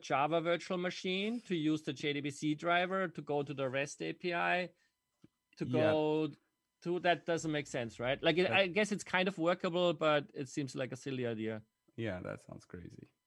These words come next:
Speaker 1: Yeah, and then there's also Pi O J, O D B C, same idea,
Speaker 2: Yeah.
Speaker 1: right? So
Speaker 2: Which we use for, for some of our, uh, adapters.
Speaker 1: Yeah, so that's, that's sort of how, how the Py-, Python, the clients hang together in the Python world.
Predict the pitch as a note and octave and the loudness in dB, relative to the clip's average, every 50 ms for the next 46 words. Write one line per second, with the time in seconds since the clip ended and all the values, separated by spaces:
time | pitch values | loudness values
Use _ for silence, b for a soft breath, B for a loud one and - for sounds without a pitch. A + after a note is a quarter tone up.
0 | _ _ - - C#3 C3 A#2+ - C#3+ C#3 D#3 D#3+ D#3+ D3+ D#3 F3+ E3+ D#3 - F3 | _ _ -4 0 2 2 2 2 2 4 4 4 4 6 6 6 6 6 6 2
1 | E3 C3+ E3+ D#3+ C3 - D#3+ D3+ D#3+ - - E3 F3 G3+ F#3+ - D#3+ C#3+ C#3 - | 2 4 2 0 0 2 2 4 4 4 6 6 4 4 4 4 2 2 4 2
2 | D3+ D#3 E3+ D#3+ D#3 C3 C#3+ C3 - - D3 D3 D3+ D3+ C3+ G2 - - C#3+ C3 | 2 2 4 2 2 0 0 -4 -2 -2 0 0 0 0 -2 -4 -4 -2 -2 0
3 | B2+ B2 A#2+ A2+ G#2+ - - G2 A#2+ - - - - - B2 A2+ G#2+ G#2+ G#2 A#2 | 0 2 2 2 2 0 -2 -6 -6 -8 -8 -14 -12 -8 -6 -6 -6 -4 -4 -6
4 | B2 - B2+ B2+ A#2+ A2+ G#2 G#2 G#2 G2+ - - - - - - F2+ - - _ | -6 -4 -4 -2 0 0 0 0 -2 -4 -8 -14 -18 -18 -18 -16 -16 -16 -16 _
5 | _ _ _ - - G#2+ - - G#2 G2+ G2+ G2 F#2+ G2 F#2+ F#2 F#2+ F#2 - _ | _ _ _ -12 -10 -10 -8 -6 -6 -4 -4 -4 -4 -4 -4 -4 -6 -10 -12 _
6 | - _ _ _ - F#2+ F2 E2+ F2 - - - G2+ G#2 F#2+ F#2+ G#2+ - - - | -20 _ _ _ -10 -10 -10 -10 -12 -14 -14 -12 -10 -10 -10 -10 -12 -16 -20 -20
7 | A#2 - - _ _ _ _ _ _ _ _ _ _ _ _ _ _ _ _ _ | -20 -20 -20 _ _ _ _ _ _ _ _ _ _ _ _ _ _ _ _ _
8 | _ _ - G3 G#3+ E3+ D3+ - F#3 F#3+ G#3 A3+ G#3 - - A3 A3+ G#3+ - - | _ _ 2 6 6 6 6 6 6 6 6 4 4 2 2 2 2 4 2 2
9 | A3 G#3 G#3 G3+ - F#3+ F#3 F3+ F3+ F3+ D#3+ b b b b - E3+ F3 E3 F3+ | 2 2 2 4 4 6 8 8 6 6 4 b b b b 2 4 4 4 2
10 | D#3+ - F3 E3 E3+ F3 E3+ D3+ - - - - - E3+ D#3 D#3 D#3+ - - F3+ | 2 2 4 4 6 4 2 0 -4 -10 -14 -2 2 4 4 4 2 0 -2 -2
11 | E3 D#3 D3+ - - - - - - D3+ - - D#3 D3 D#3 D#3+ D#3 - - D#3+ | -2 -2 -4 -6 -12 -18 -14 -8 -8 -8 -4 0 2 2 2 2 0 0 -2 -2
12 | D#3 D3 D#3 C3+ D#3 D3 D3 C#3 C#3 C3 - D#3 D#3 D#3 - D#3 C3+ A#2+ C3+ C#3 | -2 -2 0 0 0 0 2 0 0 0 2 2 2 2 2 -2 -2 0 2 2
13 | D3 D#3 | 2 2